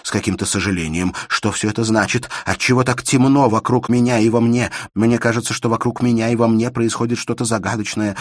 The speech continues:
что нужно найти слово. Я не спала ночь, голова болит. К чему писать? Он сегодня ушёл так скоро, а мне хотелось поговорить с ним.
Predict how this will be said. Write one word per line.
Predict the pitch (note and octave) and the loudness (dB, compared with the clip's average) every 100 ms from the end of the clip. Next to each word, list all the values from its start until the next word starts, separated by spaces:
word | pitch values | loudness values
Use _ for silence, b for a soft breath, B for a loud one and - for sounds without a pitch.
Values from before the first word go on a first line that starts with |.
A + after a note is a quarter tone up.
| B | B
что | - - | -4 2
нужно | A#2+ A#2 A#2+ | 4 4 4
найти | B2 A#2+ A#2 C3+ | 4 2 0 -2
слово. | - D3 C#3+ C3+ B2 A#2+ A2+ B B _ _ _ _ _ _ | 0 2 4 6 6 4 2 B B _ _ _ _ _ _
Я | E2+ E2+ | -8 -6
не | F2+ | -6
спала | - E2 D#2+ D#2 | -6 -6 -6 -6
ночь, | D#2 E2+ - - B B | -6 -6 -6 -8 B B
голова | - F#2+ F2 E2+ F2 | -4 -2 0 -2 -2
болит. | F2+ F#2 F#2+ - B B | -2 -2 -4 -8 B B
К | - - | -10 -4
чему | - A2 A2+ | 0 2 2
писать? | A2 G2 A#2 G#2 - B B | 0 -2 -2 -2 -4 B B
Он | F#2+ A2+ | 0 2
сегодня | G#2+ A2+ A2 G2 G#2 | 2 2 2 2 2
ушёл | G2+ B2 A#2+ | 2 0 0
так | A2 - | 0 -2
скоро, | - - A2 G#2+ G#2 | -4 0 0 2 2
а | |
мне | G#2 A2+ | 2 2
хотелось | A2+ G#2+ A#2+ A2+ | 0 0 0 0
поговорить | - A2 A2+ A2+ B2+ B2+ | 0 0 2 0 -2 -4
с | - | -2
ним. | A#2 A#2 G#2+ | 2 2 2